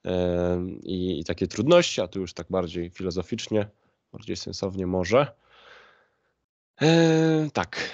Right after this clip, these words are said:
porządek dóbr, czyli taka hierarchia dóbr. Według Pascala dobra materialne nigdy przy żadnym ich tworzeniu nie dosięgną poziomu dóbr duchowych. Wszystkie ciała, f-,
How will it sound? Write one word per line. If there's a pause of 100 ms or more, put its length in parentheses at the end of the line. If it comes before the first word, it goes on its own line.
(200)
porządek
dóbr, (140)
czyli
taka
hierarchia (180)
dóbr. (320)
Według
Pascala
dobra
materialne
nigdy
przy
żadnym
ich
tworzeniu
nie
dosięgną
poziomu
dóbr
duchowych. (460)
Wszystkie
ciała,
f-,